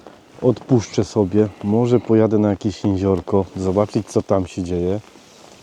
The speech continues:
I przyszły tydzień patrzę, że troszeczkę ma być cieplej i w przyszłym tygodniu sobie troszeczkę pojeżdżę, posprawdzam jakieś tam miejscówki, gdzie rybka się trzyma,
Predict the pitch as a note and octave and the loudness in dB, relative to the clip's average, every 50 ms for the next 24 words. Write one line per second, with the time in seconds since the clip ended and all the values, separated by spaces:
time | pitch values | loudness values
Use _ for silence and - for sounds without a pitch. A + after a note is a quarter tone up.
0 | - - - - - - C3+ C#3+ C#3+ C#3+ C#3 D3+ - - - - - - - - | -20 -20 -20 -8 0 4 6 6 8 8 8 6 4 2 -6 -16 -16 -14 -8 -6
1 | - C#3 - - - A#2 - C#3 B2+ A#2 B2+ A#2+ G#2+ - A#2+ A2 - - A#2+ A2 | -4 -4 -4 -4 -4 -2 0 2 2 4 4 2 2 2 0 -2 -2 -2 -4 -4
2 | G#2 G2+ - A2+ F#2+ - A2 G2+ - - A#2 A2+ A2 G2+ F#2+ F#2+ E2+ - - - | -4 -4 -4 -4 -4 -4 -6 -6 -4 0 2 2 2 2 0 -2 -4 0 2 4
3 | A#2 G#2 - - A#2 G#2+ G2 F#2 - - - - - - - - - - - - | 4 4 4 4 4 4 2 0 -6 -12 -18 -18 -18 -18 -14 -12 -12 -12 -8 -2
4 | - E3+ C#3+ A#2 - - - A#2 G#2 - A2+ G2 - - G2 F#2+ G#2 G2 G2 G2+ | 2 4 6 6 4 2 -2 -6 -4 -4 -4 -4 -4 -4 -2 -2 0 0 0 -2
5 | F#2 - - G2+ G2 G2+ - - G2+ G2 - G#2+ - - - A2 F#2+ - - - | -2 0 0 0 0 0 0 -2 -2 -2 -2 -2 -2 0 0 0 0 0 -4 -16
6 | - - - - - - - - - - - - - - - - - - - - | -20 -20 -20 -20 -20 -20 -20 -20 -20 -20 -20 -20 -20 -20 -20 -20 -20 -20 -20 -6
7 | - - B2 A#2+ A2+ A2 A2 A2 G2+ G2 G2+ G2+ G#2+ G2 F#2+ - - - - - | 2 4 6 8 8 8 8 8 6 4 2 2 2 2 0 -2 -10 -20 -20 -20
8 | - - - - _ - - _ - A2 G2 - - - G#2+ G#2+ G#2 F#2+ F#2 F#2 | -20 -20 -20 -20 _ -20 -12 _ -4 -4 -4 -4 -6 -4 -2 0 0 0 0 -2
9 | G2 G2+ G2 F2+ - - - - - - - - _ _ - - G#2 G2+ F#2+ - | 0 0 0 -2 -4 -10 -16 -20 -20 -20 -20 -20 _ _ -6 -4 -4 -2 -2 -2
10 | G#2+ F#2 - - - G2+ F#2+ G2 G2 G2 F#2 E2+ - - - G#2+ G2 - - - | -4 -4 -4 -4 -4 -2 0 0 0 0 -2 -2 -6 -2 0 0 0 0 -2 -2
11 | G#2+ F#2 D#2 - - - - - - - - - - - G#2 F#2+ F2 F#2+ G2+ G2+ | -2 -2 -2 -4 -12 -20 -20 -20 -20 -20 -20 -20 -14 -8 -8 -4 0 0 2 2
12 | G2 G2+ F#2 - - - F#2+ D#2 - - F#2 - - - - A2 G2+ G2 F#2 E2 | 2 2 0 0 -2 -2 -2 -2 -2 -6 -6 -6 -6 -2 0 2 2 2 2 0